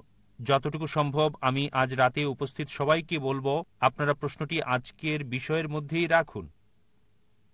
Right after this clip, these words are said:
সংক্ষেপে আপনার প্রশ্নটি করতে ধারাবাহিকতা বজায় রাখতে মাইকে লাইন ধরুন এবং লাইন ভঙ্গ করবেন না। আর দর্শকদের আমি আবারও মনে করিয়ে দিতে চাই,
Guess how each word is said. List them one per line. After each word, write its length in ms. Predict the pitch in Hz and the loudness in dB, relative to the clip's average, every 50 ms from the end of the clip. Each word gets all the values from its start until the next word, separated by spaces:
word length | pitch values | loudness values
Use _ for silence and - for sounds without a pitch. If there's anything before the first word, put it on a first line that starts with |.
| _ _ _ _ | _ _ _ _
সংক্ষেপে 800 | - - 151 151 151 147 - 165 165 - 165 165 160 160 156 - - _ _ _ _ _ _ _ _ _ - | -4 0 0 0 0 0 -2 -4 -2 0 0 0 0 0 -2 -4 -8 _ _ _ _ _ _ _ _ _ -4
আপনার 260 | 131 127 - 143 139 | -4 -2 0 -2 -2
প্রশ্নটি 400 | 131 147 139 - - 147 156 151 | -2 -2 -4 -4 -6 -6 -6 -6
করতে 500 | - 151 147 143 - - 165 165 170 185 - _ _ _ _ - | -4 -4 -4 -4 -4 -4 -4 -4 -4 -6 -10 _ _ _ _ -10
ধারাবাহিকতা 680 | 110 110 127 135 139 139 147 147 147 156 151 156 147 147 | 0 4 4 4 6 4 4 2 2 -2 -2 -2 -4 -2
বজায় 300 | 143 143 135 143 143 143 | -4 -2 -2 0 0 2
রাখতে 440 | 143 143 147 - _ 160 156 165 190 - _ _ _ _ _ _ _ _ _ _ - | 2 0 -2 -4 _ -6 -6 -6 -8 -10 _ _ _ _ _ _ _ _ _ _ -6
মাইকে 640 | 107 117 127 139 151 147 - - 165 165 165 - - _ _ | 0 2 2 2 2 0 -2 -2 0 0 -2 -4 -6 _ _
লাইন 360 | 127 120 123 127 135 139 143 127 | -2 2 2 2 2 0 -2 -4
ধরুন 440 | 123 139 156 160 151 143 156 170 - - _ _ | -2 -2 0 2 2 0 0 -2 -8 -14 _ _
এবং 480 | 131 131 131 135 135 135 131 131 131 - _ - _ _ | -4 -2 0 0 0 0 -2 -4 -6 -10 _ -20 _ _
লাইন 520 | - 101 113 123 127 135 139 147 147 147 - - | -12 -2 0 2 4 4 2 0 -2 -4 -8 -10
ভঙ্গ 360 | 113 - 151 160 170 165 156 | -6 -2 -2 -2 -2 -2 -4
করবেন 320 | 147 139 123 113 113 110 104 | -2 -2 -2 -2 -2 -4 -4
না। 220 | 95 90 80 73 - _ _ _ _ _ _ _ _ _ _ _ _ _ _ _ _ _ _ _ _ _ _ _ _ _ _ _ _ _ _ _ _ _ _ _ - | -6 -8 -10 -12 -16 _ _ _ _ _ _ _ _ _ _ _ _ _ _ _ _ _ _ _ _ _ _ _ _ _ _ _ _ _ _ _ _ _ _ _ 2
আর 380 | 127 127 127 127 123 127 127 | 4 6 6 6 6 4 2
দর্শকদের 580 | 120 120 135 143 - - 175 160 156 170 170 170 | 2 2 2 2 2 0 -4 -4 -2 -2 0 0
আমি 420 | - 147 147 151 151 156 156 151 - | 2 2 2 2 0 0 0 -2 0
আবারও 340 | - 131 131 143 151 160 156 | 0 2 4 4 2 2 2
মনে 220 | 147 143 147 151 | 0 0 0 -2
করিয়ে 260 | 147 165 156 160 156 | -2 -2 -2 -2 -2
দিতে 240 | 147 151 147 160 151 | -2 -4 -6 -6 -6
চাই, 420 | - - 143 131 123 131 160 175 | -2 2 2 2 2 0 -2 -6